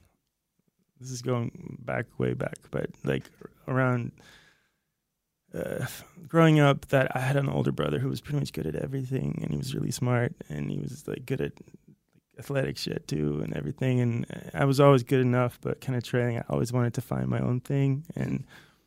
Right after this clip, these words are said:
I tried with, like, a bunch of things, but then when I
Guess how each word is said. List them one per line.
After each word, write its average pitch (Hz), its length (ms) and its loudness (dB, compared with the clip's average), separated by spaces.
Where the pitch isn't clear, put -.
I 69 80 -10
tried 120 380 2
with, - 240 -8
like, - 220 -6
a 123 60 -16
bunch 127 300 -4
of - 80 -6
things, 113 320 -2
but - 180 -4
then 120 220 2
when 113 100 4
I 113 300 2